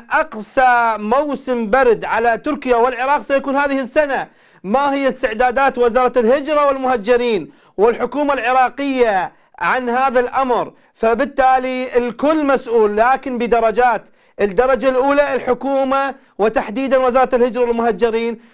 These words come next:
والدرجة الثانية ال-، ال-، ال-، مجلس النواب العراقي، والدرجة الثالثة نواب هذه المناطق. ارفعوا صوتكم،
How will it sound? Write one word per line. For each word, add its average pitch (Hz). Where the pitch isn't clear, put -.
والدرجة 226
الثانية 277
ال-، 240
ال-، 226
ال-، 220
مجلس 262
النواب 277
العراقي، 254
والدرجة 233
الثالثة 285
نواب 269
هذه 262
المناطق. 254
ارفعوا 269
صوتكم، 262